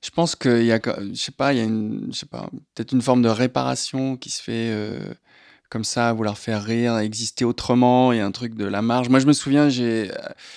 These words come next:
euh, j'ai été dans une école de commerce, pas très longtemps,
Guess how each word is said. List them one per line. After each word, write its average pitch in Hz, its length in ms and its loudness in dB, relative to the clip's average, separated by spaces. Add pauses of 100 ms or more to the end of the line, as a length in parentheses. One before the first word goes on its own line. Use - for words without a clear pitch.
(160)
euh, - 260 -8 (360)
j'ai 123 140 -4
été 123 180 -2
dans 127 140 0
une 117 180 -2
école 113 240 -2
de 117 80 -4
commerce, 123 400 0
pas - 140 -14
très - 160 -8
longtemps, 120 440 -2